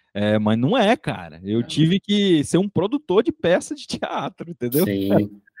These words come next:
Speaker 1: Então, é, é, é, e a gente valorizar mais isso. E eu vou te falar, tá, William? Tenho muitos colegas professores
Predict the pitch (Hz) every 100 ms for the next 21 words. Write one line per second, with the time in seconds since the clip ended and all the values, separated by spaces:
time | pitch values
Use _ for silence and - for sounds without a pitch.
0 | 247 233 202 - 127 139 - 143 147 143
1 | 123 117 110 113 113 123 170 220 165 196
2 | 240 185 180 202 220 135 147 175 123 101
3 | 87 87 - _ - 131 139 160 - 175
4 | 127 120 120 120 101 - _ 107 104 95
5 | _ _ _ - 120 156 208 - 185 170
6 | 165 - 165 170 - 143 120 104